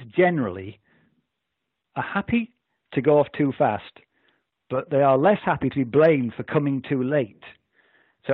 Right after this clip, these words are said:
as a result, in a game theoretical way of looking at that, there are, the, most races will always be run at a slower than average tempo, uh, until the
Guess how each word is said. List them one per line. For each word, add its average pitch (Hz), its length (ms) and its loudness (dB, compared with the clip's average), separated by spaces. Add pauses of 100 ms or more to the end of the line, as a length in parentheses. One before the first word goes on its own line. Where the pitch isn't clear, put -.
as 214 240 2
a 226 60 2
result, 143 720 2 (280)
in 127 120 -4
a 127 60 -2
game 165 280 0
theoretical 147 600 0 (480)
way 123 200 0
of 113 80 -2
looking 147 320 0
at 107 100 -10
that, 110 240 -10
there 135 220 -2
are, 143 40 -6 (240)
the, 135 120 -4 (380)
most 190 400 2
races 170 420 0
will 139 140 0 (140)
always 226 280 4
be 151 160 0
run 131 480 0
at 156 120 -6
a - 100 -12 (260)
slower 190 360 4
than 160 160 0
average 147 380 0 (100)
tempo, 104 540 -2 (1400)
uh, 165 160 -8
until 175 440 0
the 156 140 -10